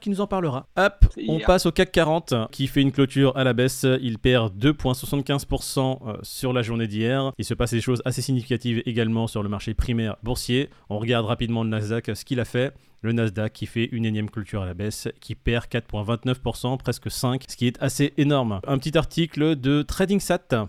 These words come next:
Speaker 1: euh, cac quarante, vente panique sur la bourse, deux point soixante-quinze pour cent de chute. Alors, il faut savoir que ce n'est pas que le cac, hein. On va dire que toutes les plateformes majeures européennes dévissent en ce moment. Le mood du moment, tout est rouge, tout, tout se suit. Il n'y a pas un acteur qui va être en performance par rapport à un autre.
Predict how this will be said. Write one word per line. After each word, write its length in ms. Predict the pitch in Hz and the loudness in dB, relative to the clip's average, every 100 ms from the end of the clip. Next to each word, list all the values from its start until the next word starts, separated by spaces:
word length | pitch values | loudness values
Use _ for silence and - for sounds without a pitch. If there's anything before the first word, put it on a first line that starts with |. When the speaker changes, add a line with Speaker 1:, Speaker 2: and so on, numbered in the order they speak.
| - 156 | -8 -6
Speaker 1:
euh, 140 | 127 | -6
cac 240 | - 147 - | -2 -4 0
quarante, 360 | 135 135 131 | 0 0 -4
vente 240 | 98 123 131 | -2 -2 2
panique 280 | 120 120 | 0 0
sur 120 | - 113 | 0 -2
la 100 | 104 | 0
bourse, 340 | 110 113 113 | -2 -4 -4
deux 200 | 104 123 | -2 -2
point 140 | - | -2
soixante-quinze 400 | 117 123 117 120 | -4 -4 -2 -4
pour 160 | - 113 | -4 -4
cent 140 | 120 | -4
de 80 | 104 | -4
chute. 420 | - 135 131 - - | -4 -4 -6 -8 -6
Alors, 260 | 123 117 117 | -2 -2 -2
il 80 | |
faut 100 | - | -4
savoir 300 | 117 113 117 | -4 -2 -2
que 80 | - | -4
ce 80 | - | -6
n'est 60 | 104 | -2
pas 160 | 110 | -2
que 100 | - | -2
le 100 | 98 | -4
cac, 300 | - 110 - | -2 -4 -4
hein. 220 | 101 98 95 | -6 -6 -8
On 100 | 95 | -8
va 100 | 95 | -6
dire 180 | 104 - | -6 -4
que 220 | 104 104 | -4 -2
toutes 240 | 120 113 | -2 0
les 80 | 113 | 0
plateformes 400 | - 110 117 110 | 0 -2 0 2
majeures 320 | 117 117 113 | 2 4 2
européennes 640 | 127 123 120 123 123 113 101 | 2 2 2 2 2 0 -2
dévissent 440 | 98 123 120 135 139 | 0 0 0 -2 -2
en 140 | 135 | -2
ce 100 | 135 | 0
moment. 300 | 127 139 147 | 2 2 0
Le 160 | 127 139 | 2 6
mood 300 | 147 151 139 | 6 6 2
du 180 | 123 143 | 2 4
moment, 380 | 127 113 117 - | 4 4 -2 -6
tout 200 | 156 131 | 0 2
est 20 | |
rouge, 380 | 98 107 113 101 - | 2 -2 -2 -2 -4
tout, 100 | 143 | -2
tout 480 | 120 - - - 202 | -2 -4 -8 -4 -2
se 140 | 151 | -2
suit. 380 | - 113 113 113 - - | -2 -6 -6 -8 -18 -6
Il 100 | 107 | -2
n'y 80 | 107 | 0
a 160 | 107 | -2
pas 460 | 104 127 131 131 127 | 0 2 4 2 2
un 100 | 123 | -2
acteur 540 | 123 - 127 123 123 - | -2 -2 0 2 2 0
qui 140 | 107 | -6
va 160 | 101 110 | -2 -2
être 180 | - | -2
en 100 | 104 | -6
performance 540 | 95 117 - 110 113 - | -2 -4 -2 -2 -2 -2
par 140 | 117 | 0
rapport 280 | 110 - 107 | 0 -2 -2
à 40 | |
un 120 | 104 104 | -2 0
autre. 260 | 127 - | -2 -4